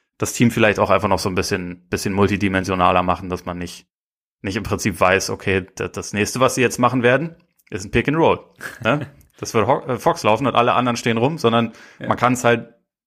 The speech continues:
Speaker 1: auch wenn das ja ein effektiver, äh, effektives Play ist, kann man's halt, äh, in, in den Minuten, in denen man das,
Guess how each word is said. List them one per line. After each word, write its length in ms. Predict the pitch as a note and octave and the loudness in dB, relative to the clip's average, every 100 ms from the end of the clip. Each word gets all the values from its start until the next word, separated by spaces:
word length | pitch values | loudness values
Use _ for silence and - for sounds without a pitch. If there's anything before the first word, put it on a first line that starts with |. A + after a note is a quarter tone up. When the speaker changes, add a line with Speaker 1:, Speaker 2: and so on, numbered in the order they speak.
| _ _ _ - | _ _ _ -2
Speaker 1:
auch 180 | A2 C3 | 0 2
wenn 120 | A#2+ | 2
das 120 | A2 | 2
ja 60 | G#2+ | 0
ein 80 | G#2+ | 0
effektiver, 680 | A2 G#2 - A2 G#2 G2+ - | -4 -4 -2 2 2 0 -4
äh, 60 | - - - | -8 -6 -4
effektives 420 | A2 G2 G#2 F#2+ | -4 -2 -2 -2
Play 180 | G#2+ G2+ | 0 0
ist, 120 | F#2 | -2
kann 140 | - | -4
man's 180 | G2 F2+ | -4 -4
halt, 140 | - - _ _ _ _ _ | -12 -12 _ _ _ _ _
äh, 260 | - G2 F#2+ - E3 _ - | 0 2 0 -4 -20 _ -4
in, 240 | A#2 A2+ - | -4 -4 -6
in 160 | A#2 | -2
den 140 | G#2 G#2 | 0 0
Minuten, 400 | G2+ G#2 G2+ F#2+ | 0 0 0 -2
in 160 | G2 F#2+ | -6 -4
denen 160 | G2 | -4
man 140 | F#2+ F#2 | -4 -6
das, 360 | F#2+ - - | -8 -8 -12